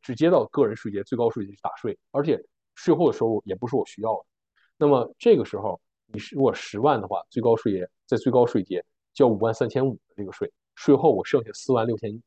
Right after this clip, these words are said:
四万六千五。那么如果说我把这个十万，我，我，我这个是公司 carry on business，这十万是在公司里头，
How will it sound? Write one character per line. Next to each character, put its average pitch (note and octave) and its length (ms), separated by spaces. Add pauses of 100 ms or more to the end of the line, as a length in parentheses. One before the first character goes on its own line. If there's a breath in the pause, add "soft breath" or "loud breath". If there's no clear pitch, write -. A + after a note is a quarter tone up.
(120)
四 - 180
万 A#2+ 100
六 A2+ 80
千 B2+ 180
五。 A2 120 (720 soft breath)
那 F#3+ 60
么 F3+ 60
如 A3 140
果 A#3 100
说 E3+ 140
我 F3 60
把 A2+ 100
这 - 80
个 C3+ 80
十 - 220
万， B2+ 180 (380)
我， A2 420
我， A2+ 260 (160)
我 G#2 140
这 B2+ 140
个 A#2+ 200
是 A#2 120
公 E3 200
司 G3 140
carry A#2 260
on G2+ 60
business， G#2 540
这 D#3+ 100
十 - 140
万 C#3 100
是 C#3+ 60
在 B2+ 80
公 C#3+ 160
司 D#3+ 180
里 C#3+ 160
头， - 100